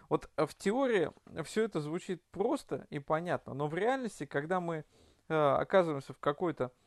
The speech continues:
жизненной ситуации, мы понимаем, насколько часто нам присуще вообще поддаваться вот этим эмоциям, сильные эмоции. Ну, не обязательно только гнев, да? А...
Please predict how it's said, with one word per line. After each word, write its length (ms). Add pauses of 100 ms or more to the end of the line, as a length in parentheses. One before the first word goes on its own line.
(460)
жизненной 640
ситуации, 580
мы 140
понимаем, 500
насколько 400
часто 380
нам 240
присуще 480
вообще 200
поддаваться 680
вот 100
этим 260 (380)
эмоциям, 560
сильные 460
эмоции. 360
Ну, 120
не 140
обязательно 440
только 300
гнев, 400
да? 260 (680)
А... 380